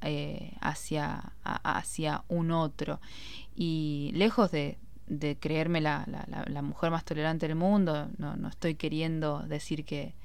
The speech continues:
que sea tolerante y demás, eh, o no estoy dando cátedra de esto, quiero decir, no, no soy la persona indicada como para hablar de, de, de tolerancia y demás, pero,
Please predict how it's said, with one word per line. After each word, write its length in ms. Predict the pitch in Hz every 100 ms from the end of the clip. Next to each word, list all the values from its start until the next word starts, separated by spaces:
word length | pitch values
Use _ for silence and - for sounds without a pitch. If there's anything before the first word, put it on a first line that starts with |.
| - - - - -
que 140 | - 147
sea 220 | - 151
tolerante 680 | 156 143 147 160 170 160 151
y 60 | 151
demás, 560 | 156 170 175 - - -
eh, 680 | - 156 151 151 151 - 175 - - - - - -
o 80 | 151
no 80 |
estoy 260 | 156 - 175
dando 320 | 175 175 156
cátedra 440 | 170 165 151 147 147
de 120 | 160
esto, 240 | - 160
quiero 200 | 151 147
decir, 440 | 143 147 - 156 147
no, 260 | 147 147 - - - -
no 120 | - 147
soy 420 | - 151 147 - - - - 240 240
la 240 | 139 139
persona 300 | 135 139 156
indicada 400 | 151 147 151 160
como 180 | 151 143
para 140 | 147 147
hablar 180 | 151
de, 280 | 151 147 139 -
de, 180 | 147 143
de 160 | 147
tolerancia 560 | 147 147 147 156 160 160
y 20 |
demás, 260 | 170 180 196 - - - -
pero, 560 | 160 156 151 147 139